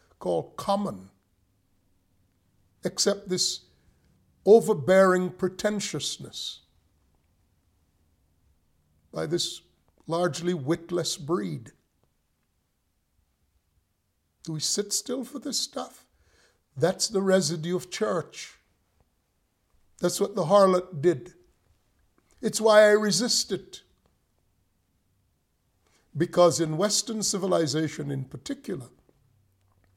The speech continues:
all these made-up titles were conferred on kings by a harlot church. I am, by contrast,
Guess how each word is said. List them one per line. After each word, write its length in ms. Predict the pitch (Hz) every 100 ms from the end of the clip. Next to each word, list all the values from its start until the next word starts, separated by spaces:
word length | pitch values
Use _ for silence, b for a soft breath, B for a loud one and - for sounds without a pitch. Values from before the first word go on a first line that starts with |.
| _ b b b b
all 340 | 185 190 214 208
these 560 | 190 190 160 - - - _ _ _ _ _ _ _ -
made-up 600 | 143 190 220 226 226 -
titles 840 | 190 147 127 - 135 151 - - - _ _ - _ _ _
were 140 | - 160
conferred 720 | - 147 131 - 190 185 185
on 220 | 170 175
kings 720 | - 226 170 131 156 147 - - _ _ _ _ _ _ _ _ _ _ _ _ _
by 140 | 156
a 60 | 156
harlot 560 | - 175 170 160 156 -
church. 600 | - 156 - - - _ _ _ _ _ _ _ _ _ _ _ _ _ _ _ _ _ _ _ _ _
I 200 | 208 226
am, 500 | 170 135 123 180 226 _ _ _
by 140 | 143 143
contrast, 920 | 147 143 123 143 - - - - -